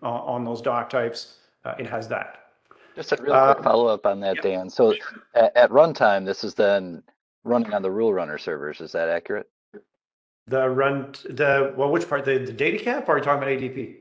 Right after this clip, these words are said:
Speaker 2: Yeah. So, uh, during wh-, when, uh, when you're processing a document, you know, you did your training, et cetera, in A D P, but during runtime, th-, there's gotta be a, a transition from that design time and get it installed into the runtime. And is that, is that then running on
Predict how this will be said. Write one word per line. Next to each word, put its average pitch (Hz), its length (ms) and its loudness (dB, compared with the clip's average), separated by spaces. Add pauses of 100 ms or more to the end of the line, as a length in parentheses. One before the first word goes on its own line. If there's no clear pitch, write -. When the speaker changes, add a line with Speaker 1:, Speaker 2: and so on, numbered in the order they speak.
(460)
Speaker 2:
Yeah. 151 240 6
So, 170 160 0
uh, 87 260 -2 (640)
during 165 360 2
wh-, 156 180 0
when, 147 200 0 (100)
uh, 135 360 6 (680)
when 127 100 -6
you're 117 80 -2
processing 143 520 0
a - 20 0
document, 107 600 2
you 101 100 -12
know, 98 60 -8
you 98 100 -6
did 117 160 -2
your 107 100 -2
training, 113 360 -4
et 90 80 -18
cetera, 107 280 -2
in 85 80 -10
A 98 120 -4
D 90 100 -8
P, 107 300 -6
but 90 200 -4 (440)
during 131 320 4
runtime, 92 640 2 (160)
th-, 110 120 -6
there's 110 220 -2
gotta 127 220 4
be 120 160 2
a, 95 220 4 (240)
a 90 80 -6
transition 120 640 0
from 117 200 -2
that 104 180 0
design 107 400 -2
time 101 360 0
and 87 120 -10
get 104 140 2
it 101 140 -2
installed 104 540 0
into 90 200 -12
the 85 80 -6
runtime. 82 500 -4
And 82 100 -12
is 82 100 -10
that, 95 200 -2
is 82 100 -16
that 98 240 -2
then 98 180 -2
running 104 380 -6
on 95 360 -8